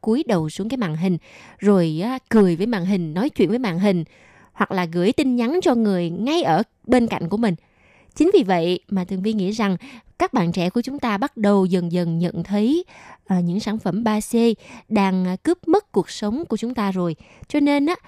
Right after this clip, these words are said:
à, những cái trò chơi ngày xưa bắt đầu dần dần được, à, tìm lại và được thay da đổi thịt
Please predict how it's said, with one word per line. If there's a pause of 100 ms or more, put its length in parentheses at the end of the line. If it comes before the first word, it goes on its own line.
(240)
à,
những
cái
trò
chơi
ngày
xưa (140)
bắt
đầu
dần
dần (260)
được,
à,
tìm
lại (240)
và
được
thay
da
đổi
thịt